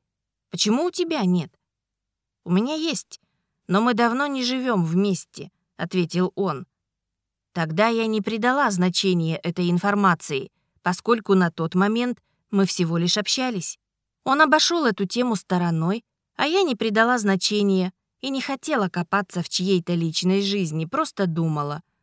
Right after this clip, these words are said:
"Ну, есть и есть". До того момента, пока серьезно не влюбилась.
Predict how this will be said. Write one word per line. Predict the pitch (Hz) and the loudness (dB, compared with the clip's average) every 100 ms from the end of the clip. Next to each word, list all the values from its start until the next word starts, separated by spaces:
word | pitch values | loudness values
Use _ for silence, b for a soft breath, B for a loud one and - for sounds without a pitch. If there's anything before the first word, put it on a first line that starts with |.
| _ - | _ -4
"Ну, | |
есть | 339 349 - 190 | 0 0 -2 -4
и | |
есть". | 165 170 - _ _ _ _ _ _ - | -4 -6 -10 _ _ _ _ _ _ -6
До | 180 | -2
того | 175 175 | 0 2
момента, | 185 185 208 247 220 160 - _ _ _ - | 4 4 2 0 -2 -6 -8 _ _ _ -6
пока | 190 208 | -4 0
серьезно | 196 208 196 190 233 214 208 | 0 2 2 2 0 0 2
не | 196 190 | 4 4
влюбилась. | 185 180 165 143 143 - | 2 -2 -2 -8 -10 -16